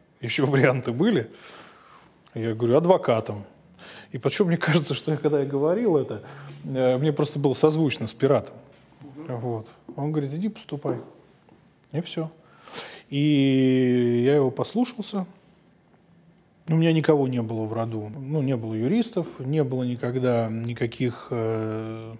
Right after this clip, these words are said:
Speaker 1: предпосылок. И более того, я как смеюсь, у меня семья такая-то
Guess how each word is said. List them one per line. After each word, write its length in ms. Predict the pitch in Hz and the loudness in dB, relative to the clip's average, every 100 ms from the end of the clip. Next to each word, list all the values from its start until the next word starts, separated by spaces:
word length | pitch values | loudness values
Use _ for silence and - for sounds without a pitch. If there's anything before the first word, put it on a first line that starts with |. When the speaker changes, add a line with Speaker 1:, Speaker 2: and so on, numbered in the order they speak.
| - | -4
Speaker 1:
предпосылок. 840 | 139 - 127 - 180 214 202 - - - _ _ - - - - - - - - | -4 0 0 2 4 4 2 -2 -20 -20 _ _ -20 -20 -20 -20 -20 -20 -20 -10
И 160 | 151 | -4
более 480 | 135 131 180 156 135 | -2 2 4 4 4
того, 400 | - 131 156 180 | 2 0 4 4
я 80 | 123 | 4
как 440 | 127 117 - 135 | 0 -4 -4 -6
смеюсь, 520 | 110 - 127 139 131 120 | -6 -4 -2 -2 -4 -4
у 20 | |
меня 180 | 120 120 | -2 -2
семья 480 | - 127 147 131 | -4 0 2 2
такая-то 680 | 117 - - 113 107 - 107 | -2 -6 -6 -6 -6 -8 -12